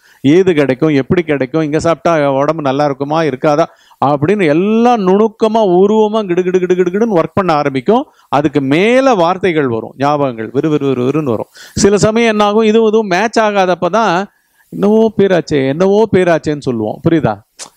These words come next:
பேர் வந்து அங்க சிக்காது. புரியுதா? ஆனா உலகம் இங்க வந்து என்ன பண்ணிருக்கு? புத்திய வந்து நல்ல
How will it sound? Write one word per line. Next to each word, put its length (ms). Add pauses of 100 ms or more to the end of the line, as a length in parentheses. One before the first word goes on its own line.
(200)
பேர் 260
வந்து 180
அங்க 140
சிக்காது. 360 (340)
புரியுதா? 280 (4000)
ஆனா 300
உலகம் 380
இங்க 200
வந்து 160
என்ன 200
பண்ணிருக்கு? 580 (120)
புத்திய 460
வந்து 260
நல்ல 300